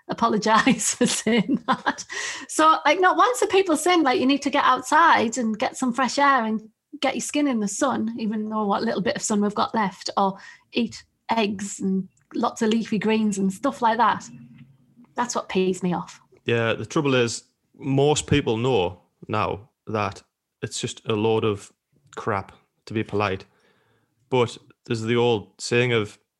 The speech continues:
Speaker 2: a big enough lie repeated for long enough, people just believe it's the truth.
Speaker 1: Mm.
Speaker 2: And then when they delete all the, all the actual truth,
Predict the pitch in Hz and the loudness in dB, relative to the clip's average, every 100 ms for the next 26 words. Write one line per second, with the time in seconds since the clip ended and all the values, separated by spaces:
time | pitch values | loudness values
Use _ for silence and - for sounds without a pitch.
0 | - 123 131 127 127 - 127 120 101 98 | -8 -4 0 0 0 0 2 2 2 0
1 | 110 104 - 117 120 92 - - 120 117 | -2 -2 -2 -2 0 -2 -6 -6 -4 -2
2 | 123 117 117 117 - - - 143 165 _ | -4 -2 -2 -2 -6 -8 -2 -2 -4 _
3 | _ _ _ _ _ _ 208 196 196 190 | _ _ _ _ _ _ -4 -2 0 -2
4 | 190 - - 113 120 127 127 123 - 120 | -4 -12 -6 -2 0 0 0 0 0 0
5 | 123 113 113 113 117 107 101 _ _ _ | 0 0 0 2 2 2 -2 _ _ _
6 | _ 123 123 117 117 - 123 113 110 101 | _ -2 0 0 -2 -4 -4 -2 -2 -2
7 | 101 | -4